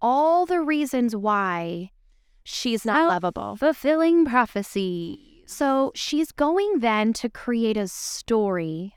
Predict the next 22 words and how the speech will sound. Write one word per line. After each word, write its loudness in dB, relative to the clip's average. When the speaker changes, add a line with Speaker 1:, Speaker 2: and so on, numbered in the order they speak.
Speaker 1:
about 0
why 0
she -2
isn't -2
great. -6
And 0
she's -2
going 0
to -4
continuously 0
look -2
until -2
she -6
finds 2
it, -4
and 2
then 2
she's -4
building 2
up -2
a -4
case. -14